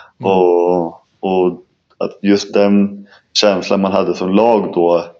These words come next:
Speaker 2: kontra nu, där det är liksom, ja, professionella spelare från alla olika länder och ett, ett, kanske ett annat individuellt tänk med,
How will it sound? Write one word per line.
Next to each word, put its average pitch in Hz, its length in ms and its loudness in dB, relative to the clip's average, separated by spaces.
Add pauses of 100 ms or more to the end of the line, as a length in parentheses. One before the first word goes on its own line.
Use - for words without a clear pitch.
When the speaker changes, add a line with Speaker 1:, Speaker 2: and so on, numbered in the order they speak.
(340)
Speaker 2:
kontra 92 420 -2
nu, 101 340 2
där 95 160 2
det 92 320 0
är 90 60 2
liksom, 85 440 -6 (260)
ja, 92 240 -4
professionella 98 440 0
spelare 92 380 0
från 90 340 -6 (300)
alla 101 240 2
olika 98 360 2
länder 95 640 2
och 95 260 2
ett, 92 200 -2 (440)
ett, - 140 -6
kanske 98 240 -2
ett 95 100 0
annat 95 240 0
individuellt 98 640 0
tänk 95 460 -2
med, 92 260 0